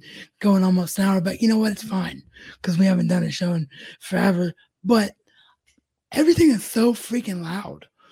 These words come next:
with the ladders because what would normally offset those moments of, "Ooh, ah, what?" You know, we didn't get, you didn't get any crowd reaction. So every action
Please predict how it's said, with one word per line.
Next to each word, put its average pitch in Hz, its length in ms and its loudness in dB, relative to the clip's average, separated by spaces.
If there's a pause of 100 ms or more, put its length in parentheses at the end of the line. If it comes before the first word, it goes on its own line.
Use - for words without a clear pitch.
(160)
with 208 180 0
the 202 80 -2
ladders 190 460 -2
because 190 500 -4 (320)
what 220 140 -2
would 214 120 0
normally 269 340 2
offset 220 640 -6 (400)
those 180 380 -2
moments 220 480 0
of, - 220 -6 (360)
"Ooh, 240 480 6 (140)
ah, 269 320 0 (120)
what?" 262 400 -6 (360)
You 233 120 4
know, 233 140 4
we 247 140 4
didn't 254 260 4
get, 269 240 2 (320)
you 233 100 0
didn't 247 240 2
get 269 160 4
any 202 200 0
crowd 180 320 -8
reaction. - 420 -12
So - 280 -10 (380)
every 233 440 -2
action 196 640 -4